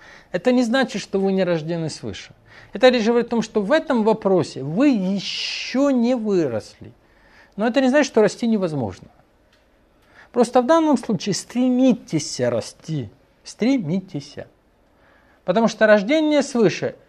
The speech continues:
это качество духа, а не качество души. Что касается вопросов души, то это преобразуйтесь обновлением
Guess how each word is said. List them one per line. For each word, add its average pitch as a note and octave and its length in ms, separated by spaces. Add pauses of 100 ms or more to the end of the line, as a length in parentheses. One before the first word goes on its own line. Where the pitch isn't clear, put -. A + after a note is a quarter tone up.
это F3 180
качество A3+ 540
духа, F3+ 720 (720)
а F#3+ 100
не E3+ 100
качество E3 460
души. C3 400 (200)
Что - 180
касается D3+ 440
вопросов C3+ 460
души, C#4 380 (440)
то D3+ 80
это C#3+ 180
преобразуйтесь D3 720
обновлением E3+ 760